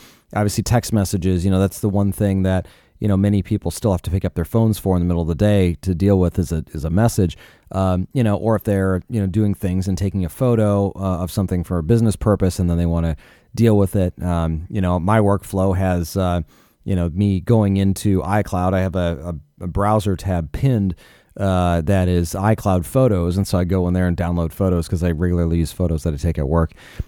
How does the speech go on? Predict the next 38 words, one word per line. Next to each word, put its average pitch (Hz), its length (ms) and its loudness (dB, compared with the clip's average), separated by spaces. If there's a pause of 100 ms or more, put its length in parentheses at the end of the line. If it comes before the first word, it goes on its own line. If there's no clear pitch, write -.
(100)
And 165 100 0
notifications 160 720 -2
too. 156 320 -2
I 92 60 -6
mean, 107 160 -2
it's - 120 -8
not 123 140 2
just 110 180 -4
text 120 240 -2
messages, 95 440 -2
but 107 80 2
it's - 160 -2
the 101 80 2
other 98 120 2
notifications 92 600 -2
that - 180 -8
you 90 60 -4
get 87 240 0
for 90 300 2 (320)
the 98 60 0
different 90 200 2
apps 92 240 2
on 95 80 0
your 85 80 0
phone. 87 240 0
And 139 80 4
it's - 160 -4
nice 117 240 0
to 113 100 -2
be 95 120 2
able 92 180 -2
to 98 160 -4
deal 95 220 0
with 90 100 -2
those. 90 320 0
And, 90 240 0
you - 80 -6
know, 87 220 -2